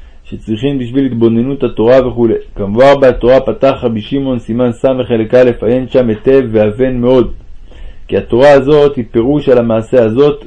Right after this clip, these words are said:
כאשר הבנו ממנו זיכרונו לברכה. ונלך מעניין לעניין, ונשים לב מעט למעשה של החכם והתם.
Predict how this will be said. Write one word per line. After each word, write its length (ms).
כאשר 440
הבנו 380
ממנו 460
זיכרונו 360
לברכה. 380
ונלך 360
מעניין 420
לעניין, 520
ונשים 380
לב 160
מעט 440
למעשה 480
של 160
החכם 440
והתם. 380